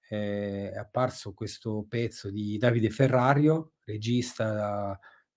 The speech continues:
torinese, se non sbaglio, sulle pagine locali del, del Corriere della Sera di Torino. Eh, perché? Perché ci sarebbe sta-, dovuta essere, eh, una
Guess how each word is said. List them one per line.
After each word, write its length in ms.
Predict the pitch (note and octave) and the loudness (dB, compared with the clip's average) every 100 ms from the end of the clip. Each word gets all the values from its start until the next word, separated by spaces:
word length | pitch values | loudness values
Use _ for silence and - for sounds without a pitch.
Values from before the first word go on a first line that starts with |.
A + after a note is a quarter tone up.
| _ | _
torinese, 560 | - G#2 G#2+ C#3 D3+ A2+ | -4 0 4 6 6 2
se 120 | - | -2
non 140 | G#2 | -4
sbaglio, 480 | G#2+ G#2 G2 A2 C#3 | -4 -2 -2 2 2
sulle 300 | C#3+ G#2+ G2+ | 2 -2 -2
pagine 400 | G2+ B2 A2+ A2 | 4 4 6 4
locali 480 | G#2+ G#2 D#3 C3 G#2+ | 4 4 8 8 8
del, 280 | G#2 G#2 G2+ - - - - - | 2 0 0 -4 -20 -20 -20 -12
del 280 | A2 G#2+ G#2 | 2 2 4
Corriere 360 | - A#2 A2+ A2+ | 6 8 8 6
della 200 | A#2 A2+ | 4 4
Sera 520 | - A2+ G#2+ G#2 G2 | 6 6 6 2 2
di 400 | G#2 A2+ G#2+ G#2+ | 2 2 2 6
Torino. 640 | C3 C3+ B2+ B2 D#3 D#3 - - - _ _ | 8 12 12 10 8 6 -2 -20 -20 _ _
Eh, 320 | D3+ B2+ A#2+ | 8 10 12
perché? 340 | F3 F3+ C3 | 10 12 10
Perché 320 | - C#3+ D3 D3 | 10 8 8 4
ci 120 | D3+ | 4
sarebbe 420 | - F3 F3 D3 | 8 8 10 8
sta-, 320 | C#3+ C#3+ C#3 | 8 8 6
dovuta 420 | B2+ C3 C#3+ D#3 | 8 8 10 10
essere, 640 | C#3 C3+ - G#2+ G2+ G2 - | 10 10 6 -2 -2 -4 -6
eh, 720 | - B2 G#2+ A2 G#2+ G#2+ G#2 G#2 | -4 -2 -2 -2 -2 -2 -4 -4
una 340 | A#2 B2 A#2 | 0 2 0